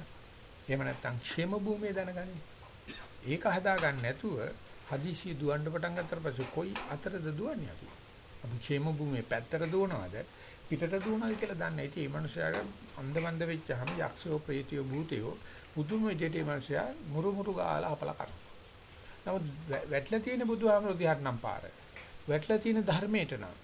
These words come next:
වැටලා තියෙන සංගන එක පෙරේතෙක් ලං වෙන්නේ නැහැ. මම බුදුන් ඉන්න දිහාට යන්නේ කියන නම ඇහිච්ච ගමන් එතන බුදුන් ඉන්න මූල කර්මත්තා.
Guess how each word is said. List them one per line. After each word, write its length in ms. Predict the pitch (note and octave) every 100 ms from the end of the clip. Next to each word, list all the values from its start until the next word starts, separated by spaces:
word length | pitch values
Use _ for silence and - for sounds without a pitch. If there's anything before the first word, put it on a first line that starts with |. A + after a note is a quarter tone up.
| - - - - -
වැටලා 340 | - D#3+ G3
තියෙන 200 | G3+ G3
සංගන 360 | E3 E3+ G3+ F3
එක 280 | D3 - - B3
පෙරේතෙක් 480 | - F3 G3+ G3+ F3+
ලං 180 | C3 B2
වෙන්නේ 320 | F#2+ G2+ - - - -
නැහැ. 220 | - C#3+
මම 120 | D#3+
බුදුන් 380 | C3+ B2+ B2+ F#3+
ඉන්න 160 | G#3 F3
දිහාට 280 | D#3 D3 D#3+
යන්නේ 260 | D3 D#3+ F3
කියන 260 | - F3
නම 240 | F3+ E3+ G3
ඇහිච්ච 280 | A3 G#3+ G3
ගමන් 300 | F3+ C#3+ A3 - - - - -
එතන 280 | F#3 F#3+ A#3
බුදුන් 280 | G#3 G#3 A#3
ඉන්න 160 | C4+ D4
මූල 180 | C4+ -
කර්මත්තා. 520 | G#2 A2 A2+ -